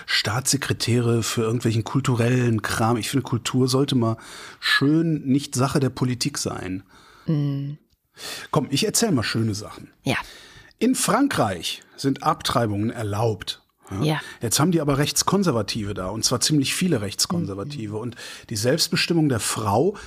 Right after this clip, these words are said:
Speaker 1: insbesondere über ihren Körper, ist ja eins der Hassthemen für Rechtskonservative, weil denen geht's um Kontrolle und nichts ist schöner, als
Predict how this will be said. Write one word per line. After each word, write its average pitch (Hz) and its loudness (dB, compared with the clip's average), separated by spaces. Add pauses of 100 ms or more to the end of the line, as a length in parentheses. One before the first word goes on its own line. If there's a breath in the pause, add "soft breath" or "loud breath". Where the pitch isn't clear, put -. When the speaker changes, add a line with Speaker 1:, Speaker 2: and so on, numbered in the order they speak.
(140 loud breath)
Speaker 1:
insbesondere 139 2
über 120 -2
ihren 107 -2
Körper, 170 0
ist - -2
ja 127 0
eins 139 -2 (100)
der 143 0
Hassthemen 135 2
für 113 0
Rechtskonservative, 113 -2 (360 loud breath)
weil 113 0
denen 127 4
geht's 139 0
um 127 0
Kontrolle 139 2
und 117 -6
nichts 127 0
ist 123 0
schöner, 123 2
als 110 -2